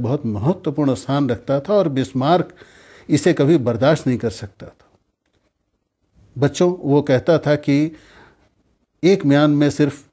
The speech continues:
एक ही तलवार होगी, या तो जर्मनी होगी या ऑस्ट्रिया।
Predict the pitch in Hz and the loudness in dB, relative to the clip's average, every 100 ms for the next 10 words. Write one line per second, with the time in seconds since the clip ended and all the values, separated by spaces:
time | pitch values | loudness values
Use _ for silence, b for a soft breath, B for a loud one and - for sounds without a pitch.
0 | _ - 143 - 185 135 123 127 117 131 | _ -4 -4 0 0 2 2 2 2 0
1 | 139 143 123 123 139 110 113 131 170 139 | 0 2 2 2 0 0 0 2 2 2
2 | 139 156 180 135 117 - - 107 | 0 -2 -2 0 0 -4 -10 -10